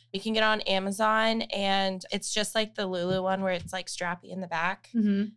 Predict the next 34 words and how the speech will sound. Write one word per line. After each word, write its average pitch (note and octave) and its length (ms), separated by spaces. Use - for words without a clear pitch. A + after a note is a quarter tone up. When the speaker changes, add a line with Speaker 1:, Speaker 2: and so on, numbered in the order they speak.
Speaker 1:
And G3 100
it's, F#3 160
like, - 220
very F3+ 340
supportive E3+ 520
and F#3 180
great. - 380
And F3 420
I, - 260
I'm G#3 120
here A#3 160
for G#3 220
it G#3 200
because G3 480
they're G3+ 140
cheaper A3+ 440
and G3 560
I G#3 80
don't G3+ 180
feel F#3 420
as F3 140
bad F3 320
for F3+ 140
ruining E3 420
them D#3+ 240
and E3+ 140
getting F#3 240
them G3+ 180
all - 160
sweaty. - 380
Speaker 2:
The A#3 80
Lulu A3 340
is D#4+ 100
so F#3+ 440